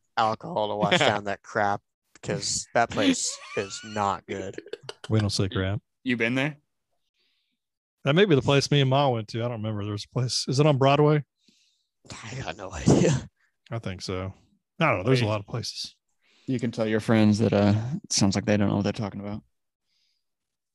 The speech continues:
Speaker 1: I did.
Speaker 3: Good.
Speaker 4: I'm happy.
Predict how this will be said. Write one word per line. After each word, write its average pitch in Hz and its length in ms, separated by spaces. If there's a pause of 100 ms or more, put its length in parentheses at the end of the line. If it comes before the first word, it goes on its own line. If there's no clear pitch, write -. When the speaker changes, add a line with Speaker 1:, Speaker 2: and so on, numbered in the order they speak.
(1160)
Speaker 1:
I 117 60
did. 113 300 (1160)
Speaker 3:
Good. 110 260 (920)
Speaker 4:
I'm 120 120
happy. 117 300